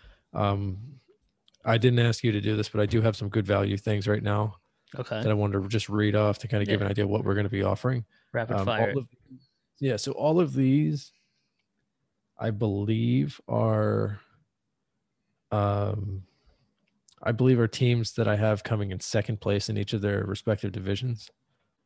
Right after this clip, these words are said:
Speaker 1: I think that's what this is. I wrote notes and they're all kinda gross. So, uh,
Speaker 2: <laughs>
Speaker 1: I wrote one, two, three, four, five. So I have six teams that if you go on FanDuel right now and you bet 'em to f-, come in second place in their respective divisions, these are the odds you'll get. Um,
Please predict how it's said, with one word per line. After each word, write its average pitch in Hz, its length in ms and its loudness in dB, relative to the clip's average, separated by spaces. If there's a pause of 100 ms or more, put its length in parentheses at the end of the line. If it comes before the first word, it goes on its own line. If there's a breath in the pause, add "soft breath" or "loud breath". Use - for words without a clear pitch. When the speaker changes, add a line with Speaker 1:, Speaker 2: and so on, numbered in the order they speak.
(240)
Speaker 1:
I 113 80 -8
think - 320 -2
that's 127 200 2
what 135 100 -4
this 135 180 -2
is. 135 200 0
I 101 60 -2
wrote 101 220 0
notes 98 280 -2
and 92 100 -2
they're 92 140 -2
all 90 140 -2
kinda 92 280 -6
gross. 95 340 -4 (480 loud breath)
So, 131 200 4
uh, - 240 -2
Speaker 2:
<laughs> - 60 -20 (400 soft breath)
Speaker 1:
I 117 100 0
wrote 113 220 0
one, 127 220 -2
two, 123 200 -6
three, 110 340 -8
four, 120 240 -12
five. 110 260 -10
So 117 120 -2
I - 20 6
have 113 120 2
six - 320 2
teams 135 680 -2
that 110 100 2
if 107 140 -2
you 113 60 0
go 117 160 4
on 110 60 2
FanDuel 113 460 0
right 117 140 0
now 110 140 0
and 104 60 0
you 101 60 -4
bet 104 180 -2
'em 101 100 -4
to 98 40 -2
f-, - 140 -12 (160)
come 107 160 -2
in 98 80 -4
second 104 300 -2
place 104 280 -2
in 101 60 -6
their 98 140 -2
respective 101 420 -2
divisions, 98 480 -4
these 104 180 -4
are 98 60 -4
the 104 140 0
odds 101 200 0
you'll 110 80 0
get. 123 240 -2 (680)
Um, 98 380 -6